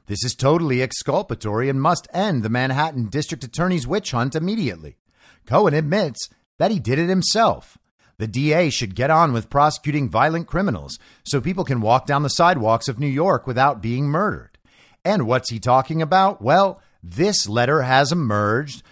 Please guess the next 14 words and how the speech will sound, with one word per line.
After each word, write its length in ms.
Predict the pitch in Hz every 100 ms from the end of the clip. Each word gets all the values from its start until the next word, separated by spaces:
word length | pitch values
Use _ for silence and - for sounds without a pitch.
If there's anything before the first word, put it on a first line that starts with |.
| _
from 360 | _ - 135 127
February 800 | - - 113 135 151 185 202 220
eighth, 460 | 123 123 160 - _ _ _ _
twenty 420 | - 98 117 156
eighteen, 680 | 175 185 160 - 107 95 117 113 _ _
sent 420 | - - 143 - -
from 300 | 139 151 131
Michael 380 | 107 131 185
Cohen's 600 | - 113 131 139 151 147 - _ -
attorneys 760 | 147 - 151 123 104 127 131 -
at 240 | 135 147 131
McDermott, 800 | 151 - 92 92 117 147 175 -
Will, 500 | - 71 110 131 160 -
and 160 | - 143